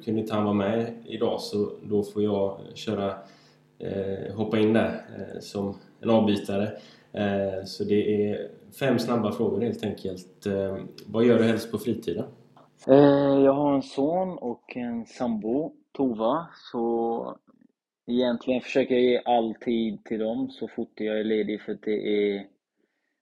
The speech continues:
Speaker 2: som ni kanske vet, så är det ju väldigt mycket, eh, tid man lägger ner på fotbollen, så det, det är väl där, och sen så träning, gym, allmänt.
Speaker 1: Yes, yes.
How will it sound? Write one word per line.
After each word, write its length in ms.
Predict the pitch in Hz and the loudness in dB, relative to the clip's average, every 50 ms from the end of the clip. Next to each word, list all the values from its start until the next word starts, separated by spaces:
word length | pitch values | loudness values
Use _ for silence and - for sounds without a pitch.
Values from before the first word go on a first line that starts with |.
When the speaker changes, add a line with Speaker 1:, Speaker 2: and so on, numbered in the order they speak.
| _ | _
Speaker 2:
som 180 | - - - 110 | -14 -6 -2 -2
ni 80 | 107 101 | -2 0
kanske 280 | - 113 107 - - 110 | -2 -4 -4 -2 0 2
vet, 220 | 107 110 104 101 | 4 4 2 2
så 80 | - 113 | 2 2
är 120 | 110 104 | 2 2
det 60 | 95 101 | 4 2
ju 120 | 104 104 | 0 0
väldigt 440 | 101 110 107 104 95 92 101 95 - | 0 0 0 0 -2 -4 -6 -4 -4
mycket, 580 | 113 107 - - - 98 95 92 90 90 90 82 - - | -4 -6 -6 -6 -8 -6 -4 -2 -2 -2 -2 -2 -4 -6
eh, 420 | - - 50 50 - - - - - - - | -8 -8 -8 -10 -10 -10 -12 -12 -12 -12 -8
tid 260 | - - 110 107 101 107 | 0 2 2 2 2 2
man 140 | 104 101 | 0 2
lägger 180 | 101 104 101 101 | 4 2 4 2
ner 120 | 101 98 | 2 -2
på 100 | - - - | -4 -6 -4
fotbollen, 400 | - 107 101 - 107 101 98 95 | -4 -4 -4 -4 -4 -6 -6 -8
så 140 | - - 104 | -6 -6 -2
det, 360 | 107 101 98 98 95 90 - _ _ _ _ _ _ _ _ _ _ _ _ - | 0 0 0 0 -2 -6 -12 _ _ _ _ _ _ _ _ _ _ _ _ 2
det 80 | 113 120 | 6 8
är 40 | |
väl 180 | 123 131 127 123 | 10 10 10 10
där, 300 | 131 127 127 135 135 139 | 8 8 8 8 6 4
och 120 | 143 135 | 2 -2
sen 160 | - 139 131 - | -4 -6 -6 -2
så 380 | - 143 139 139 139 139 143 160 160 160 160 160 156 - - - | -2 0 2 2 0 0 -2 -8 -14 -16 -16 -16 -16 -12 -4 2
träning, 560 | - 165 165 160 156 151 151 156 160 160 156 | 4 6 6 6 4 2 0 -2 -2 -2 0
gym, 380 | 156 160 156 156 156 165 165 165 160 _ _ _ _ _ _ _ _ _ _ _ _ _ _ _ _ _ _ - 202 - - | 2 2 2 2 0 -4 -8 -12 -16 _ _ _ _ _ _ _ _ _ _ _ _ _ _ _ _ _ _ -20 -20 -12 -6
allmänt. 440 | 139 143 139 135 135 139 139 135 - - _ _ _ _ _ _ _ _ - - | -4 -2 0 2 0 0 -2 -4 -10 -16 _ _ _ _ _ _ _ _ -18 -14
Speaker 1:
Yes, 320 | - 50 - - - - - | -14 -14 -14 -14 -16 -16 -16
yes. 360 | - - - - - - | -16 -16 -16 -20 -20 -20